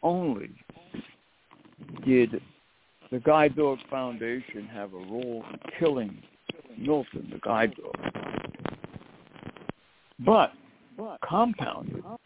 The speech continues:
to make it worse, they have denied Michelle service.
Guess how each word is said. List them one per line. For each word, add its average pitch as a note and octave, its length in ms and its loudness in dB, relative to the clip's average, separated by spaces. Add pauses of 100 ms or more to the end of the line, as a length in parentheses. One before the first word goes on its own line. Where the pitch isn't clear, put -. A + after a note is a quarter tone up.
(160)
to B2+ 80 -2
make C#3 260 4
it A2 120 -4
worse, F3+ 400 4 (1700)
they B2+ 340 0
have A#2+ 380 -6 (180)
denied D#3+ 680 0 (420)
Michelle C3+ 800 -4 (920)
service. D3+ 380 4